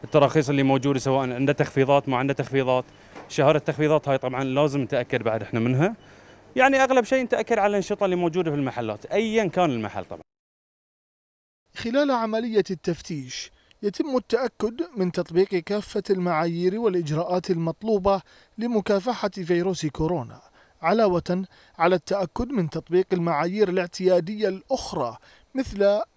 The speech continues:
Speaker 2: الأوراق الرسمية للأنشطة التجارية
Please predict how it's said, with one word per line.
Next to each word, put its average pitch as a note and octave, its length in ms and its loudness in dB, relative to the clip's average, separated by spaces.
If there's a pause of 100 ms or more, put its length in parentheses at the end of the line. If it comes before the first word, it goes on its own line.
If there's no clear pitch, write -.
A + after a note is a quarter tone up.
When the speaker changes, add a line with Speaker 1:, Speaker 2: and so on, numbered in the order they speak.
(100)
Speaker 2:
الأوراق G3+ 560 2
الرسمية F3+ 580 -2
للأنشطة E3+ 680 -2
التجارية E3 720 2